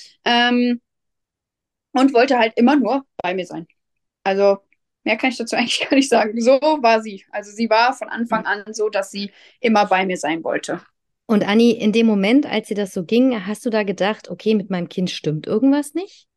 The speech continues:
Speaker 1: Ja, tatsächlich habe ich gedacht, ähm, ich mache irgendwas falsch. Also ich habe nicht gedacht, dass mit ihr etwas nicht stimmt, sondern ich habe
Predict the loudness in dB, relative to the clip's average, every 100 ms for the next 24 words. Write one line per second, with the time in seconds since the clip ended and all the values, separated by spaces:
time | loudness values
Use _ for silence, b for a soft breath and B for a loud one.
0 | _ _ _ _ _ _ -4 -2 0 -2
1 | -8 -12 -6 -4 -2 -2 -2 -2 -2 -4
2 | -4 -2 -2 -4 -12 -10 -6 -4 -2 -2
3 | -4 -10 _ _ _ -14 -4 -2 -2 -4
4 | -4 -4 -2 -2 -2 -8 -6 -4 -2 -4
5 | -6 -6 -6 -6 -10 -12 -4 -2 0 -2
6 | -4 -4 -4 -4 -2 -2 -2 -8 B B
7 | B B -2 0 0 0 -2